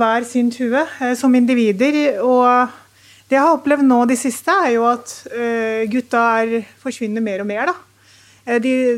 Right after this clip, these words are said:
det er veldig få som tar tak i de vanskelige, kontroversielle temaene. Så, så, og, og samtidig så innser jeg også hvor viktig,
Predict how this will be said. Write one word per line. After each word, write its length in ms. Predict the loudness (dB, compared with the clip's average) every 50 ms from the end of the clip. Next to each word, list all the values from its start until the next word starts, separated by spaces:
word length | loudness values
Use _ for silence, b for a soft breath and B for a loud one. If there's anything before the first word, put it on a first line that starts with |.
| 0
det 0 |
er 320 | 0 0 0 0 0 0 -2
veldig 380 | -2 -4 -4 -4 -2 -2 -2 -2
få 160 | -2 -2 -2
som 140 | -2 -4 -8
tar 220 | -6 -4 -4 -2 0
tak 240 | 0 -2 0 -2 -4
i 60 | -4
de 80 | -4 -2
vanskelige, 400 | -2 -2 -4 -6 -8 -10 -10 -8
kontroversielle 720 | -8 -8 -6 -4 -6 -6 -6 -6 -6 -6 -4 -4 -4 -4
temaene. 560 | -4 -6 -6 -4 -4 -4 -4 -4 -4 -4 -6 -8 b b b b b b b b b b b b b _
Så, 220 | -14 -12 -10 -10 -8
så, 220 | -4 0 2 4 4 4 4 2 0 -2 -2
og, 160 | -2 0 2
og 140 | 4 4 4 4
samtidig 520 | 2 0 0 0 0 -2 -4 -4 -4 -4
så 160 | -4 -4 -4 -2
innser 480 | -2 -4 -4 -4 -6 -4 -4 -2 0
jeg 240 | 0 0 0 -2 -4
også 380 | -6 -8 -8 -4 -2 -2 0 0
hvor 160 | 0 -2 -2
viktig, 760 | -2 -2 -4 -6 -6 -10 -20 _ _ -4 -2 0 0 0 -2